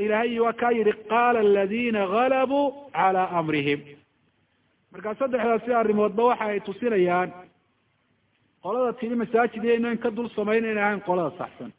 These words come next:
Calaa ayati xaal, tay doonaysaba ha noqoto.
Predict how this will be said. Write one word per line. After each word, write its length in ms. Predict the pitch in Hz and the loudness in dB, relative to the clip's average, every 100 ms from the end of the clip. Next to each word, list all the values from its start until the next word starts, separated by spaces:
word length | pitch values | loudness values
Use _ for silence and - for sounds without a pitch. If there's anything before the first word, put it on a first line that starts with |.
| _ | _
Calaa 180 | 190 233 240 | -8 -6 -2
ayati 260 | 226 233 190 | -4 -4 -6
xaal, 280 | - 180 - - _ _ _ _ _ _ - | -4 -4 -6 -20 _ _ _ _ _ _ -6
tay 140 | 196 | -2
doonaysaba 560 | 185 240 226 233 220 196 | 2 2 2 -2 0 0
ha 80 | 175 | 0
noqoto. 380 | 139 120 - | -2 -6 -8